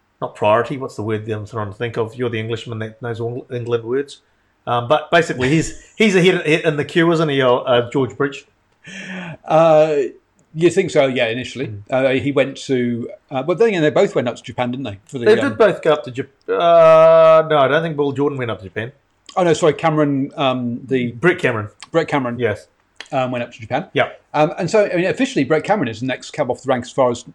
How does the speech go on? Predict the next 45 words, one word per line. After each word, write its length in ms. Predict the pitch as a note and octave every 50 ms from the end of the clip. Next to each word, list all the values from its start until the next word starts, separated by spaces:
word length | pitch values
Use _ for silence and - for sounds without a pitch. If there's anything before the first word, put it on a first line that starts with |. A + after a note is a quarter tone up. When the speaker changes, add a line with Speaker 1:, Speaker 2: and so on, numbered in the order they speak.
| _
Speaker 2:
number 140 | - B2+ B2
tens 240 | A#2 D#3 D3+ D3 A2
go, 140 | - B2+ A#2
but 140 | A2+ C3 B2+
he 60 | D3+
has 140 | D3 C3 -
had 200 | - C#3+ C#3 C#3
a 240 | C3+ B2+ B2 A#2+ - _ _ _ _
pretty 300 | - D#4+ D#4 - C#4+ B3
poor 260 | - - C4+ B3+ A#3
season, 440 | A3 - A3+ A3+ F3 C3+ G#2+ G2+ G#2 - _ _ _ _
um, 180 | - B2 A#2 A#2
so 180 | - D3 C3+ B2
far. 120 | - -
Speaker 1:
Well, 60 | C#3+
he 60 | D#3
hasn't 200 | F#3 F3 D#3 C3
had 120 | B2+ B2+ A2+
any 160 | A2 G#2+ G#2+
games. 560 | F#2+ - A#2+ D#3 A3 B3+ D#3 A2+ G#2 - - _ _ -
Speaker 2:
Well, 80 | D#3
he 40 | C#3
started 340 | - - G#3+ G#3+ - C3+ A#2+
one 180 | C3+ G#3 F3+
game. 260 | C3+ A#2 A2+ D3+ F#3+ - _ _ _ _ _ _ _ _ _ _ _ _ _ -
Speaker 1:
Yeah. 300 | G#3 E3 B2 G#2+ F#2+ F#2+ - _ _ _ _ _ -
Speaker 2:
Against 260 | E3 C#3 C3+ - C3
Waratahs, 520 | D3 F#3 D3+ A#2 - B2+ G#2 A#2 - - _ _
which 160 | - D#3 C#3 D3
is 120 | C#3 -
the 100 | - D#3+
only, 800 | D3+ D#3 F#3+ - F3 - - - - - - - - - D3 -
<laughs> 20 |
which 120 | F#3+ E3
is 140 | G#3+ A3 E3
the 100 | - G3+
only 140 | A#3 A3+ F#3+
game 180 | D3+ D3 D3 C#3+
so 180 | - D#3+ D3 C#3
far 200 | C#3+ D#3 D3 C#3
that 220 | C3 C#3+ C#3 -
the 120 | C#3+ C#3+ C#3
Crusaders 460 | C#3 - E3 D3 - C#3 C#3 B2+ -
have 120 | - C3+ A2+
lost. 440 | D#3 F#3 - - - - - -